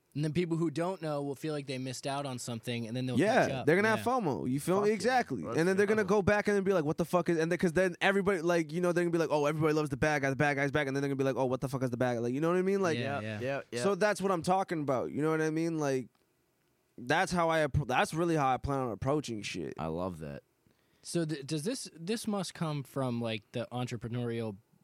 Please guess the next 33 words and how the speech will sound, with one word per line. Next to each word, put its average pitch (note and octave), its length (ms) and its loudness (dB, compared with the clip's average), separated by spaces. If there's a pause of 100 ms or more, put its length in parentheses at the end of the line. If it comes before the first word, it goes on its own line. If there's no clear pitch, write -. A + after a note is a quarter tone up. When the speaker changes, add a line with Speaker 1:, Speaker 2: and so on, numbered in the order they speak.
(180)
Speaker 1:
background A2+ 520 -4
you G#2 120 -6
had. G#2 380 -6
Like, A2 160 -6
it, G#2+ 180 -10
this C3+ 180 -6
idea B2 380 -8
probably A#2 300 -10
wouldn't, A#2 340 -10 (1200)
an D#3 140 -4
idea D3+ 320 -2
like G#3 160 -4
this, E3+ 180 -8
I D3 100 -4
don't C#3+ 180 -8
think B2+ 180 -10
would B2 360 -6
have A#2+ 200 -8
came A#2 240 -6
to, G#2+ 100 -8
like, F#2 360 -12 (280)
the A2 200 -8
average G#2 420 -8
artist, F2+ 460 -14
you G2 80 -12
know, F#2+ 200 -10
like, G2 240 -10
to, G2 360 -10
to A#2+ 100 -10
do A2 180 -12
something A2+ 360 -12
Speaker 3:
True. A2 120 -8
Speaker 1:
so, A2+ 200 -6